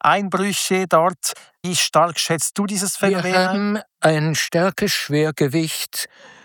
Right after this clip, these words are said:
Speaker 2: bei französischen Tätern. Nicht jeder Franzose ist ein Täter, das muss ich hier auch mal sagen. Aber wir haben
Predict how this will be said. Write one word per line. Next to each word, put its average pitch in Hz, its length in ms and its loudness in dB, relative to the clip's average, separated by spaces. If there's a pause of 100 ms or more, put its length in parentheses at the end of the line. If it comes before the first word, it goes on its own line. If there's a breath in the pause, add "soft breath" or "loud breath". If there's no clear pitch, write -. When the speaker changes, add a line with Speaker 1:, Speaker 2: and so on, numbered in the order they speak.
(140 loud breath)
Speaker 2:
bei 143 460 2
französischen 156 1120 0
Tätern. 170 840 0 (680 soft breath)
Nicht 165 240 2
jeder 151 240 2
Franzose 135 600 0
ist 123 240 -2
ein 131 160 0
Täter, 147 400 2
das 113 220 -4
muss 131 200 0
ich 123 140 -2
hier 123 220 0
auch 165 280 0
mal 185 200 2
sagen. 156 600 0 (580 loud breath)
Aber 170 460 2
wir 147 240 0
haben 143 480 2